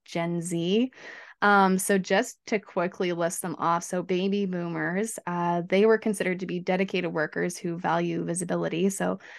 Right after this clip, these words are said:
that would be someone like my grandmother. Uh, so Mom's mom. Uh, Generation X would be considered as independent and well-educated individuals. So that would be Mom.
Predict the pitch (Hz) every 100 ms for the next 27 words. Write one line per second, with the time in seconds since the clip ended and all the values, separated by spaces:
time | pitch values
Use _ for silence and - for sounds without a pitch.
0 | - _ - 202 196 208 202 190 180 -
1 | 175 185 175 165 147 - 254 - - -
2 | - 175 175 175 170 170 170 170 - -
3 | 170 165 180 175 175 165 165 240 _ _
4 | _ _ _ _ _ - 240 220 202 214
5 | 214 220 220 202 - 165 165 247 - -
6 | - - - - _ 220 208 202 196 202
7 | 190 196 196 196 190 185 - 196 190 196
8 | 185 185 185 190 - 190 185 185 180 -
9 | 202 190 - 220 196 180 - 185 180 175
10 | 185 196 220 - 185 175 165 - 175 180
11 | 180 170 160 208